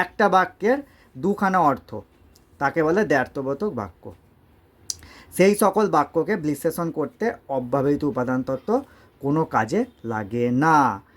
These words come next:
মানে দুটো অর্থ বোঝাতে, একটা বাক্যের দুখানা অর্থ, অব্যবহৃত উপাদানটা কোনো কাজেই লাগে না। কারণ আগের দিন যে অব্যবহৃত উপাদান তত্ত্বটা বোঝালাম, যেমন দেখো মাছটা কই, দেখো মাছ, আবার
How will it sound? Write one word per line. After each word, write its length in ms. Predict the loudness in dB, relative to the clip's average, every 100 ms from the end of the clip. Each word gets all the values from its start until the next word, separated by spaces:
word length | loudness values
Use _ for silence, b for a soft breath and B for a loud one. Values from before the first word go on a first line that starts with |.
| b b
মানে 260 | -4 0 0 2 0 0
দুটো 300 | -2 0 2 4 4
অর্থ 220 | 0 -2 -2 0
বোঝাতে, 420 | 2 2 0 0 0 -2
একটা 220 | -2 -2 0
বাক্যের 420 | 0 -2 -6 -6 -2
দুখানা 400 | -4 -2 0 2 2
অর্থ, 200 | -2 -12 -16 -16 b b b -4
অব্যবহৃত 520 | -2 0 2 2 2
উপাদানটা 440 | 2 2 0 0 0
কোনো 160 | -2 0
কাজেই 280 | 0 0 0
লাগে 240 | 0 -4 -6
না। 120 | -10 -12
কারণ 180 | -4 -2
আগের 220 | 0 0
দিন 100 | 0 2
যে 80 |
অব্যবহৃত 460 | 2 2 2 2 2
উপাদান 320 | 0 -2 -2 -4
তত্ত্বটা 340 | -4 -2 -2
বোঝালাম, 460 | -2 -2 -2 -6 -10 -18 _ _ -20 b b b 2
যেমন 220 | 4 4
দেখো 200 | 2 0 -4 _ -2
মাছটা 460 | 2 2 0 -2 -2 -2
কই, 160 | -2 -4 -6 _ _
দেখো 240 | -8 -6 -8 -10 b b 0
মাছ, 340 | 4 4 2 -4 -20 _ _ _ -4
আবার 200 | 0